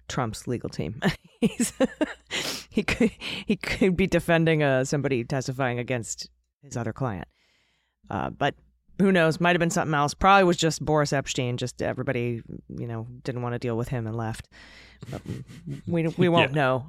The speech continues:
Speaker 1: Uh, there's a lot of palace intrigue that happens with this, uh, with this legal team, this crackerjack legal team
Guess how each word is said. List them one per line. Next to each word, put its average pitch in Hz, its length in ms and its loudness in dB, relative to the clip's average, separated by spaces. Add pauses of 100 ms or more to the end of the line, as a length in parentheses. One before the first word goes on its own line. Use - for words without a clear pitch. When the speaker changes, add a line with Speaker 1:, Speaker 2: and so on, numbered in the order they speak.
(140)
Speaker 1:
Uh, - 220 -8 (140)
there's 143 220 -2
a 151 40 2
lot 147 140 2
of 143 60 -4
palace 135 340 0
intrigue 123 400 -2
that - 120 -4
happens 131 360 -4
with 123 120 -4
this, - 280 -6
uh, 120 280 -4
with 139 140 -4
this 135 180 -2
legal 139 240 2
team, 131 260 -2
this 139 120 0
crackerjack 160 720 2
legal 151 220 4
team 147 400 0